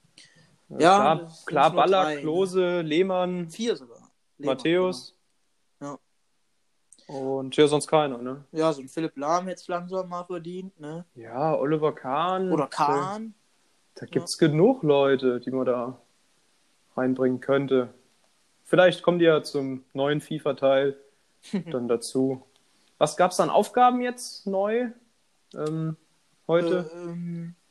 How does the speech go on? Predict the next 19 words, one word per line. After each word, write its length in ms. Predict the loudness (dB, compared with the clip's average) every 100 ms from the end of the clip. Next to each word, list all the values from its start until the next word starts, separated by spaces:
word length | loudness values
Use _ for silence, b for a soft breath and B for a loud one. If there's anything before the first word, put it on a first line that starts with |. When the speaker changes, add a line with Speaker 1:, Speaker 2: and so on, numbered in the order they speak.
| _ _ _ _
Speaker 2:
hab 140 | -10 -8
ich 120 | -6
jetzt 200 | -8 -8
nichts, 460 | -10 -10 -16 -16 -8
äh, 200 | -6 -4
gesehen 600 | -8 -6 -2 -2 -4 -10
an 140 | -8
Speaker 1:
Auch 240 | 2 4 6
wieder 160 | 4
Speaker 2:
Aufgaben. 120 | 4
Speaker 1:
zwei 160 | 2 0
Spiele 520 | -2 -2 0 2 2
absolvieren, 500 | 0 -2 -2 0 -2
da 80 | 0
gibt's 240 | -4 -4
dann 220 | -4 -2 0
ein 40 |
seltenes 340 | 0 0 -2
Spielerpack. 580 | -6 -4 -2 -2 -6 -8